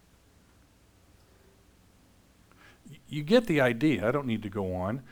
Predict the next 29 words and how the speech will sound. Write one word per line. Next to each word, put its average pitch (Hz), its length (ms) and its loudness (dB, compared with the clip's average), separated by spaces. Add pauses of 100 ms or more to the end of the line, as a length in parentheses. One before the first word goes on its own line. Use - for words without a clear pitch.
(340)
The 139 180 -4
point 240 440 0 (760)
is 127 140 -4
to 147 100 -4
make 180 320 0
sure 170 460 2
that 135 180 -4
your 143 200 0
desire 139 680 4
doesn't 151 460 0
get 131 260 -6
pregnant 135 640 -2
and 117 160 -4
give 127 360 -2
birth 147 320 -2
to 151 100 -6
sin. - 440 -8 (2000)
And 123 80 -2
that's 139 160 -2
the 127 120 -8
second 202 460 -4
benefit 135 440 -4
of 110 120 -8
practicing 120 600 -2
spiritual 104 400 -8
conception. 101 640 -8
And 113 100 -4
then 113 140 -4
finally, 117 640 -6